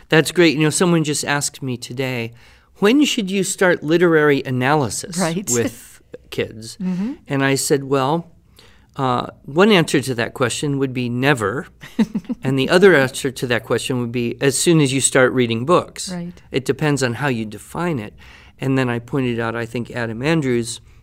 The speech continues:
Speaker 1: with his Teaching the Classics approach to discussing literature, is the perfect balance. You get, uh, an opportunity to learn better how to ask questions that are going to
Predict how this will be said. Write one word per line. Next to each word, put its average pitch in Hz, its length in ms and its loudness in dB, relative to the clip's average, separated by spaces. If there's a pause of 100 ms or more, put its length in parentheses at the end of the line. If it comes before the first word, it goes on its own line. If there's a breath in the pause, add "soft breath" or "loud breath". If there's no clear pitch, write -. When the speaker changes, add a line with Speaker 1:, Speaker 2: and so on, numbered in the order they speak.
(160 soft breath)
Speaker 1:
with 151 240 0
his 131 180 -8
Teaching 123 380 -6
the 110 60 -6
Classics - 580 -6
approach 120 680 -4
to 117 160 -10
discussing 113 580 -6
literature, 147 520 -2 (260 loud breath)
is 135 180 2
the 123 80 0
perfect - 480 -6
balance. 110 600 -6 (140)
You 120 180 -8
get, 127 360 -2 (440 loud breath)
uh, 123 260 -8
an 131 100 -2
opportunity 123 680 -2
to 127 220 -10
learn 127 500 -4
better 127 440 -4
how 143 480 -2 (180)
to 110 340 -2 (640 soft breath)
ask 131 300 -2
questions 117 800 -8
that 113 180 -10
are 113 80 -6
going 117 360 -8
to 113 640 -4